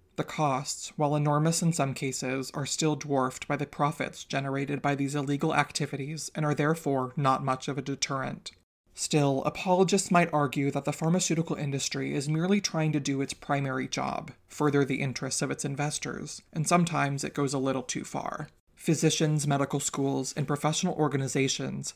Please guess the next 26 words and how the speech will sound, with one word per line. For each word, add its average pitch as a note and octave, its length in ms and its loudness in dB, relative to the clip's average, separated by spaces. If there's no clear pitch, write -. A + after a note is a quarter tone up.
have C#3+ 200 -4
no C#3 220 2
such C#3+ 260 -6
excuse, - 720 -6
since - 300 0
their D3+ 240 4
only C#3 240 0
fiduciary C3+ 640 -2
responsibility C3 920 -4
is - 180 -8
to D3 100 -4
patients. - 720 -6
The D#3+ 140 4
mission E3+ 340 6
of F3+ 100 2
medical C#3 340 2
schools C3+ 420 -2
and C#3 120 -2
teaching D3 320 -2
hospitals, - 720 -6
and D3 120 0
what C#3 180 0
justifies C3+ 600 0
their C#3 120 -4
tax-exempt C#3 720 -4
status, C#3 600 0